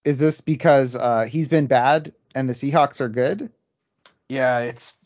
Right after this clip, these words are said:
Speaker 2: Brady's been getting a little bit better. He's only thrown one interception on the season. He's thrown the ball more than any other quarterback in the league, and yet he's just not really producing fantasy points. Um,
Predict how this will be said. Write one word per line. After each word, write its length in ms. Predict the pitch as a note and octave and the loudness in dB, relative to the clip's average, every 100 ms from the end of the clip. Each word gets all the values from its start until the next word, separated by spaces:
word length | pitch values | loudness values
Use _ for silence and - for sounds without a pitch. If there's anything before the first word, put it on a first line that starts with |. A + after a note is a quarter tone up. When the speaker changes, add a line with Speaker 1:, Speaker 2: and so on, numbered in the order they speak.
| _ - _ _ C3+ | _ -20 _ _ -8
Speaker 2:
Brady's 480 | A#2 C3 E3 - | -2 -2 -2 -12
been 580 | - A#2 A#2 G#2+ G2+ F#2+ - - F#2+ | -8 -4 -4 -4 -8 -10 -14 -18 -10
getting 300 | G#2 G2+ F#2+ | -8 -8 -8
a 100 | F2 | -8
little 240 | F2 E2+ | -8 -8
bit 280 | F2 D2 D2+ | -8 -8 -6
better. 420 | D#2 E2+ F#2+ F#2+ _ | -4 -4 -6 -12 _
He's 400 | F#2+ F2 - _ _ | -10 -10 -12 _ _
only 220 | F#2 G#2 G2 | -8 -6 -6
thrown 320 | G#2 F#2+ F2 | -6 -6 -6
one 160 | E2+ | -8
interception 560 | F#2 E2+ - E2+ - F#2 | -6 -8 -8 -8 -8 -10
on 120 | F2+ | -10
the 60 | F2+ | -10
season. 480 | - F#2 F#2 F#2+ F2+ _ _ _ _ _ _ _ - | -12 -10 -10 -12 -14 _ _ _ _ _ _ _ -16
He's 160 | E2+ | -16
thrown 400 | - - E2 F2+ | -14 -6 -6 -4
the 60 | F2+ | -4
ball 260 | F2 F2 | 0 0
more 320 | F2 E2+ E2+ E2+ | -2 -6 -6 -6
than 160 | E2 | -8
any 240 | C#2+ E2 E2+ | -8 -8 -8
other 180 | D#2+ | -10
quarterback 500 | E2 E2+ E2 E2+ E2 | -8 -8 -6 -6 -6
in 60 | E2+ | -8
the 120 | D#2 | -10
league, 340 | D2 D#2 F2 - | -10 -10 -10 -10
and 160 | D#2+ | -8
yet 220 | D#2+ E2 - | -2 -2 -4
he's 240 | - D2+ | -14 -16
just 220 | F2 - | -14 -12
not 260 | D2+ D2+ D2+ | -8 -6 -6
really 220 | D2+ D2 | -8 -8
producing 480 | - D2 D2 D#2+ D#2 | -8 -10 -10 -12 -14
fantasy 400 | C#2 D#2 - F#2+ | -12 -12 -12 -8
points. 480 | G2+ G#2 G#2+ - _ _ _ _ _ _ - | -6 -6 -8 -16 _ _ _ _ _ _ -12
Um, 400 | D#2+ D#2 D2+ | -10 -10 -14